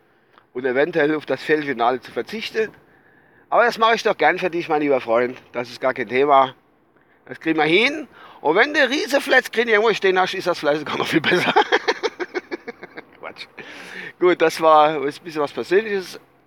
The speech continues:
Der junge Mann weiß, was gemeint ist. Egal. Äh, Nachtrag, irgendwie sonst noch was?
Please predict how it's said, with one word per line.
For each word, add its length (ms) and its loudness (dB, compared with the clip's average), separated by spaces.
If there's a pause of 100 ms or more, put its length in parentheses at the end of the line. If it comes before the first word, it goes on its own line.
(120)
Der 80 -4
junge 160 -4
Mann 200 -2
weiß, 200 -2
was 160 -10
gemeint 300 -6
ist. 180 -12 (420)
Egal. 260 -2 (680)
Äh, 640 4 (520)
Nachtrag, 640 -2 (100)
irgendwie 300 -4
sonst 300 -8
noch 160 -6
was? 360 -12